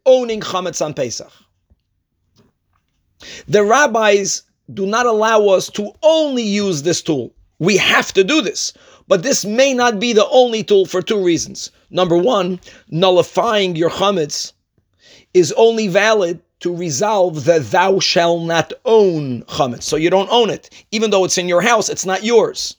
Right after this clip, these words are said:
It's prohibited to own your chametz. It's not yours, it's a hefker. But if you were to eat it, even though you don't own it, then, uh,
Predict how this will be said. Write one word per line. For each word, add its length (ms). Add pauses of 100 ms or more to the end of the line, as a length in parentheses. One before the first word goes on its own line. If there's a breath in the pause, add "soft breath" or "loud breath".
(460 loud breath)
It's 200
prohibited 560
to 160
own 340 (160 soft breath)
your 300
chametz. 420 (140)
It's 120
not 160
yours, 140
it's 120
a 40
hefker. 380 (760)
But 460 (380 loud breath)
if 200
you 140
were 140
to 100
eat 240
it, 320 (460)
even 220
though 120
you 160
don't 300
own 240
it, 260 (1400 loud breath)
then, 400
uh, 300